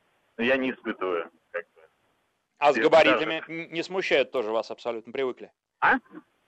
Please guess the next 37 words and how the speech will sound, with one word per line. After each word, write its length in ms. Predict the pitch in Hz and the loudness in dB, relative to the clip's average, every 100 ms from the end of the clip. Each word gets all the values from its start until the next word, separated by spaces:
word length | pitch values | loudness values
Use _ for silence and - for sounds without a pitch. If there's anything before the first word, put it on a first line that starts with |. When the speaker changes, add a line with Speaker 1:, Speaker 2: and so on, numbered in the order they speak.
| _ _ _ | _ _ _
Speaker 2:
К 120 | 139 | -2
габаритам 560 | 147 185 233 233 196 180 | 2 6 6 6 4 6
тоже 200 | 262 226 | 6 6
привыкли, 440 | 208 202 190 143 | 8 8 8 2
не 120 | 143 | -2
смущает 460 | - 170 - 247 208 | -4 -2 2 4 4
вас? 140 | 107 | 4
Speaker 1:
Да 180 | 240 302 | 4 4
нет, 260 | 320 311 208 | 2 0 2
да 80 | 240 | 0
нет, 160 | 269 | 2
ну 80 | 233 | 0
это 180 | 233 226 | 0 0
нормально, 640 | 226 233 220 190 165 156 | 0 2 2 0 0 0
абсолютно 480 | 151 - 180 170 156 | -2 0 0 0 -4
нормально, 300 | 160 170 127 | -2 -2 -2
а 40 | 117 | -6
хоть 140 | 131 | -10
и 60 | - | -6
пять 200 | 135 123 | -6 -2
двадцать, 360 | 175 196 - | -2 -2 -8
ну, 300 | 113 113 110 | -8 -6 -8
в 80 | - | -6
принципе, 840 | 123 123 113 _ 107 101 98 92 92 _ _ _ _ _ _ _ _ _ - | -4 -4 -6 _ -4 -2 -4 -8 -14 _ _ _ _ _ _ _ _ _ -2
вполне 340 | 127 127 123 | -2 0 -2
можно. 340 | 117 107 104 95 95 92 - _ 107 | -2 -2 -4 -8 -10 -14 -20 _ -6
Ей 160 | 127 | -2
достаточно 800 | 127 165 208 170 - 127 117 104 - | 0 0 0 -2 -2 0 2 0 -2
поворота, 680 | 123 123 127 135 - 104 95 _ | 0 2 2 0 -2 -4 -6 _
радиуса, 400 | 110 127 110 101 | -2 -2 -2 -8
чтобы 200 | - 104 | -10 -12
спокойно 400 | - 110 123 104 | -4 -2 -2 -4
въехать. 280 | 98 101 - _ _ _ _ _ _ _ _ _ _ _ _ - | -6 -10 -10 _ _ _ _ _ _ _ _ _ _ _ _ -6
От 160 | 117 | -2
водителя 360 | 151 143 131 123 | -2 -4 -2 -2
Speaker 2:
Пон- 60 | 123 | 0
Speaker 1:
зависит. 300 | 104 98 | 0 -2